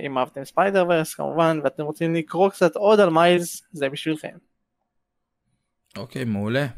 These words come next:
Speaker 2: ויש לנו, אתה יודע, אחרי הרבה זמן שבאמת לא היה יותר מדי פופים בצורה
Speaker 1: מלא.
Speaker 2: מסודרת, היום יש לנו פופים. נתחיל מהסט המכוער הזה של ניימור. כאילו, החולצה סבבה, מאוד מגניבה, למה הוא ירוק, אני לא מבין.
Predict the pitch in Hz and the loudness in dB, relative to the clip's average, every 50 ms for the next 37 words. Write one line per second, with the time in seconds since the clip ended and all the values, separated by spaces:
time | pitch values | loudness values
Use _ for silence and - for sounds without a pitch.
0 | - - - 95 98 104 131 160 175 196 196 175 165 170 180 160 180 180 170 165 | -12 -14 -14 -14 -6 0 4 4 6 6 6 4 4 2 2 2 0 0 0 0
1 | 147 135 127 120 123 135 131 120 - 135 123 120 107 110 120 113 117 117 120 120 | -2 -2 -2 0 2 2 0 0 -2 -2 -2 -2 -2 -2 -4 -4 -2 -2 -2 -2
2 | 113 - 101 92 92 95 107 104 92 - 104 110 117 113 101 95 - 92 90 92 | -4 -6 -8 -8 -8 -8 -10 -10 -10 -8 -6 -4 -4 -4 -6 -6 -8 -8 -8 -8
3 | 90 90 - 98 92 - 98 92 92 - - - 90 87 90 135 139 156 180 190 | -8 -8 -8 -10 -8 -8 -8 -10 -10 -10 -12 -12 -10 -4 0 2 4 4 4 4
4 | 156 113 113 120 - - _ _ _ _ _ _ _ _ - - 117 120 127 117 | 4 2 -2 -6 -10 -18 _ _ _ _ _ _ _ _ -4 -4 -2 -2 -2 -4
5 | - 123 110 107 98 - - 127 123 - - 117 104 92 - _ _ _ _ _ | -4 -6 -6 -6 -6 -2 0 0 0 2 0 -2 -2 -4 -8 _ _ _ _ _
6 | - _ _ - - - - 131 131 143 143 127 110 - - 135 123 - 139 131 | -20 _ _ -14 -10 -4 -2 0 0 2 2 0 0 0 -2 -4 -2 -2 -2 -2
7 | 120 104 95 98 110 110 98 - - 107 123 135 127 123 117 95 95 101 98 - | -2 -2 -2 -2 -2 -2 -2 -2 0 0 2 2 2 0 -2 -2 -4 -4 -6 -6
8 | - - - 95 92 95 95 98 98 104 110 123 135 160 160 165 - _ _ _ | -8 -10 -10 -8 -8 -6 -6 -4 -4 -4 -2 -2 -2 -2 -2 -4 -10 _ _ _
9 | _ - 160 156 160 160 - - - - 165 175 - 226 208 - - 170 156 165 | _ 0 2 4 4 4 2 0 -2 -2 -2 0 0 0 0 2 0 2 4 4
10 | 170 165 190 180 156 139 135 139 147 151 143 135 127 120 113 127 135 139 139 127 | 4 4 2 2 2 2 0 0 0 -2 -2 -2 -2 -2 0 2 2 2 2 0
11 | - - _ _ _ _ _ _ - 127 127 131 131 127 127 117 110 104 117 117 | -2 -6 _ _ _ _ _ _ -4 -2 -2 0 0 0 2 0 0 0 -2 -2
12 | 110 117 - 117 98 101 98 101 110 120 127 123 120 135 135 135 127 | -2 -4 -6 -8 -6 -4 -4 -4 -2 -2 -2 -2 -4 -4 -6 -6 -8